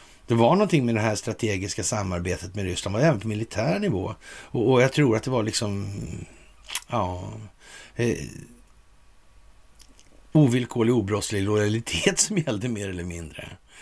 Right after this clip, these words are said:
Ja. Och allt, eh, verkar inte vara det vi tror och vi ser alltså. Och Donald Trump, han, eh,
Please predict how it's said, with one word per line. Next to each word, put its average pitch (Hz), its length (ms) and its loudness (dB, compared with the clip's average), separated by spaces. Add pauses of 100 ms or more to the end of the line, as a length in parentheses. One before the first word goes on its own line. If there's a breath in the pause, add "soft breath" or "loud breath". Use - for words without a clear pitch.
(300 loud breath)
Ja. 85 720 -2 (2000 loud breath)
Och 120 280 4
allt, 123 420 2
eh, 123 300 -2
verkar 123 720 0
inte 123 380 0
vara 104 320 0
det 98 100 -4
vi 110 120 -2
tror 107 460 -2
och 101 80 -2
vi 104 60 -2
ser 107 480 0
alltså. 95 560 -4 (140)
Och 110 80 -6
Donald 117 260 4
Trump, 127 340 0
han, 131 440 2
eh, 123 60 -2